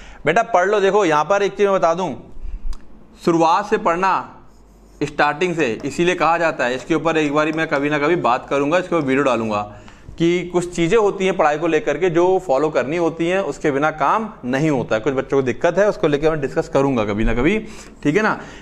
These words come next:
स्टार्टिंग से पढ़ने से क्या मतलब होता है, अब यहाँ पे कितने टर्म थे, लिक्विफाई, ठीक है, एपिडर्मिस, पेनिट्रेट, ये सब हम कभी ना, स्प्रेडिंग, ठीक है, नॉन टॉक्सिक, नॉन इरिटेंट, ये सब कहीं ना कहीं चीज़ें हम लोग कभी ना कभी डिस्कस कर चुके हैं, अगर आप शुरू से पढ़ते हुए आ रहे हैं और फोकस करते हुए आ रहे हैं।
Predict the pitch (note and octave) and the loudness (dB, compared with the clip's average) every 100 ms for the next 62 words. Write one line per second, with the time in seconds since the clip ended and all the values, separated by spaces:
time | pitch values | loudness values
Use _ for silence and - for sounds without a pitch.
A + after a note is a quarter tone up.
0 | - D#3+ F3+ E3+ A3 A3+ A3 A3 A#3 G#3+ | -4 -2 0 0 0 0 0 0 0 0
1 | G3+ F#3+ G3 F3 E3 F3+ C4 - - - | 0 0 0 2 2 2 0 -8 -6 -2
2 | G3+ F#3 F#3+ A3+ A3+ G#3 G#3 A#3 A#3 F#3+ | 0 0 0 0 -2 -2 0 0 2 -2
3 | D#3+ D#3+ D3+ D3+ F#3 F3+ E3+ E3 E3+ C3+ | 0 -2 0 -2 0 0 2 2 0 -4
4 | C3+ - - D#3+ F#3+ C#3+ - E3+ D#3+ D3+ | -14 -16 -6 -2 2 2 0 0 2 2
5 | E3+ E3 E3+ D3+ D#3+ D#3+ E3+ E3 D#3 D#3+ | -2 -6 -2 -2 0 -2 0 0 0 0
6 | F#3+ F3 F3 E3+ E3 E3 E3 - C#3+ D3+ | 0 0 0 0 0 -2 -2 0 0 0
7 | E3 D#3 D3+ - - - - G3 G3+ C3 | -2 -4 -10 -18 -20 -10 -4 0 2 0
8 | A#2+ - - D3 D#3+ D#3 D3+ E3+ C#3 C3 | -6 -6 0 0 2 0 0 -2 0 0
9 | D#3 D#3 E3 D#3+ G3 - - F3+ F3+ F#3 | 0 2 0 2 0 0 0 2 2 0
10 | F#3 D#3+ E3+ F3 E3 D#3+ E3 E3+ C#3+ - | 0 0 0 2 2 2 4 2 2 -2
11 | D#3+ D3 - B2 A2+ G#2+ - - - D3+ | -4 -4 -4 -6 -6 -8 -14 -8 0 2
12 | E3 D#3+ D3 D3+ C#3+ D#3+ D3+ C#3 C#3+ F3 | 2 2 0 2 0 2 4 4 2 -2
13 | D#3+ B2+ C#3 C3+ B2 B2 G#2+ G#2 G2+ | -2 -2 0 -2 0 0 0 -2 -8